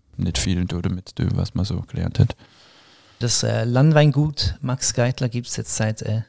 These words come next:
Speaker 2: zehn Jahren.
Speaker 1: Ja, das kann man
Speaker 2: Happy
Speaker 1: so sagen.
Speaker 2: Birthday
Speaker 1: <laughs> Danke.
Speaker 2: zur ersten Dekade.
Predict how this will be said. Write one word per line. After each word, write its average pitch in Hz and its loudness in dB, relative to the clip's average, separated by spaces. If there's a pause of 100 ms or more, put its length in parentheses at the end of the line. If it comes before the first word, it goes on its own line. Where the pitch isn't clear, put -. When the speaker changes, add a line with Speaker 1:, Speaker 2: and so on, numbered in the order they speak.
(140)
Speaker 2:
zehn 117 -2
Jahren. 127 2 (400)
Speaker 1:
Ja, 80 0
das 98 -6
kann 85 -2
man 85 0
Speaker 2:
Happy 151 2
Speaker 1:
so 135 6
sagen. 175 4 (100)
Speaker 2:
Birthday 110 4
Speaker 1:
<laughs> - -10
Danke. - 2
Speaker 2:
zur 120 6
ersten 156 6
Dekade. 143 6